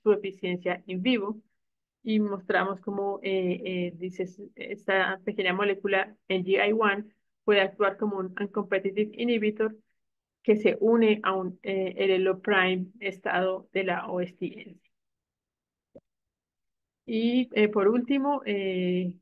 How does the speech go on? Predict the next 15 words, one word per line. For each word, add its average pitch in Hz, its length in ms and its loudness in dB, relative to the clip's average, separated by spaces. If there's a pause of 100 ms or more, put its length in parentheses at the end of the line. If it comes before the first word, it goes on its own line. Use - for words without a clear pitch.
(1600)
este, 190 720 2
este 214 160 -2
es 214 60 -4
el 208 100 0
grupo 247 320 0
de 262 80 0
Kaspar 226 360 -4
Lohar 240 340 -2
donde 208 240 0
yo, 190 280 0
eh, 196 180 -4
desarrollé 196 420 -2
este 196 160 -6
trabajo, 185 720 -2
eh, 180 500 -14